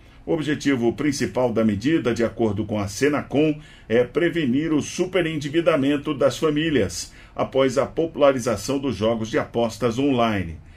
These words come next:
Em dois mil e vinte e três, outra lei promoveu uma série de atualizações, com reforço da proteção ao consumidor.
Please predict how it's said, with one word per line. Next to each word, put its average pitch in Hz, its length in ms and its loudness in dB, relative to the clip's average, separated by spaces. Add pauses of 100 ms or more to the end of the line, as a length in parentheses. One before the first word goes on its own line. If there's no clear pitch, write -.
(320)
Em 156 140 0
dois 151 200 2
mil 120 120 0
e - 20 0
vinte 107 220 -2
e - 40 -20
três, 139 380 0
outra 151 320 2
lei 135 240 2
promoveu 139 480 -2
uma 131 180 -2
série 139 600 -2 (180)
de 113 260 -2
atualizações, 131 1300 -2 (280)
com 131 160 2
reforço 139 580 0
da 123 140 0
proteção 139 760 0
ao 139 140 4
consumidor. 135 680 -2